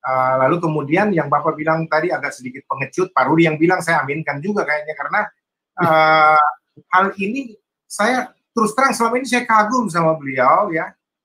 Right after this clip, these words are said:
Saya, saya pernah bergabung sama beliau untuk sama-sama melayani ya, dalam pengertian bahwa saya lihat beliau orang yang bisa diajak ngobrol, sharing, luas, dan sebagainya.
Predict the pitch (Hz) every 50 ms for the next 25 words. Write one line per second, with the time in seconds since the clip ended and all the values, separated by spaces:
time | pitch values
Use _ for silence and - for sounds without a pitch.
0 | _ _ - - 180 180 170 170 214 214 202 190 185 185 190 208 226 226 - -
1 | - _ _ _ _ _ _ - 156 143 156 160 165 165 208 214 208 170 165 165
2 | 160 156 151 147 147 156 156 160 175 190 196 208 202 202 196 - _ _ _ _
3 | _ _ _ _ 151 151 156 156 139 170 170 165 165 160 160 160 160 - _ _
4 | - - 156 156 160 147 - - 170 170 170 170 165 160 151 151 147 147 143 151
5 | 151 156 156 165 180 185 185 185 170 151 151 175 175 - _ _ _ _ _ _
6 | 135 135 135 139 143 143 135 143 143 139 139 - 160 165 170 175 175 180 175 160
7 | 143 139 139 139 139 135 135 135 135 - _ _ _ _ _ _ _ _ _ _
8 | 143 143 143 151 170 170 139 135 139 151 160 165 160 151 147 147 151 160 160 165
9 | 151 143 131 131 135 139 123 135 139 131 127 127 127 123 120 - 156 165 160 151
10 | 151 147 143 147 143 143 143 143 - 165 165 165 160 165 160 156 156 156 143 139
11 | 156 170 170 156 151 147 147 147 - 131 131 131 131 127 131 131 127 160 175 175
12 | 160 151 143 139 139 135